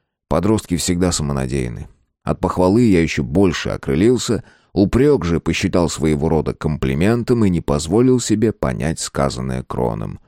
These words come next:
А потом Крон показал, как вшивают в тело нить судьбы, и меня едва не стошнило. Прошло еще два года, прежде чем я научился извлекать нить судьбы и самостоятельно вшивать ее в тело.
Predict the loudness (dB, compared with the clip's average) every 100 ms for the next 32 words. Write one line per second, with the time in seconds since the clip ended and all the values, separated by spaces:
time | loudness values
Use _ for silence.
0 | _ _ _ _ -6 -2 0 -2 0 0
1 | 0 -2 -4 -2 0 0 -2 _ _ _
2 | _ -4 -4 -2 -2 2 2 0 -6 -4
3 | 0 2 0 -2 -6 -6 -6 -6 -4 -6
4 | -6 _ _ _ _ -4 -2 0 0 0
5 | -4 -6 -4 -4 -6 -6 -6 -8 -8 -8
6 | -10 -10 _ _ _ _ _ _ -2 0
7 | 2 2 2 0 0 0 2 2 2 0
8 | -2 -2 -4 -2 -2 -2 -2 -2 -2 0
9 | 0 0 0 -2 -2 -2 -2 -4 -6 -6
10 | -6 -6 -6 0 2 2 0 -4 -4 -2
11 | 0 0 -2 -4 -6 -4 -2 -4 -4 -8
12 | -8 -6 -6 -6 -8